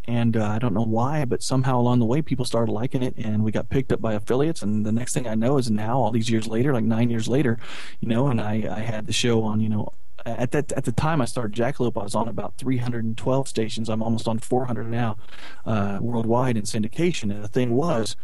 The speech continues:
the reason I started Jackalope was Juke came in one day, and he's basically like, "You know,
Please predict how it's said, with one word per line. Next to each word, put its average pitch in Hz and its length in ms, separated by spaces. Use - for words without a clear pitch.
the 110 120
reason 143 240
I - 20
started 185 320
Jackalope 107 380
was 104 160
Juke - 220
came 139 200
in 131 100
one 117 120
day, 113 100
and 120 80
he's 120 100
basically 117 320
like, 110 140
"You 147 80
know, 175 220